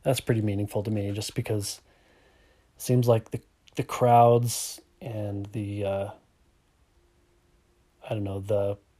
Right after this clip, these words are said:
just the way populism and democracy kind of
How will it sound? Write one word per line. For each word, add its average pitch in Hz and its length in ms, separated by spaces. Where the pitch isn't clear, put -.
just - 240
the 127 80
way 110 360
populism 104 880
and 101 340
democracy 104 840
kind 104 240
of 98 160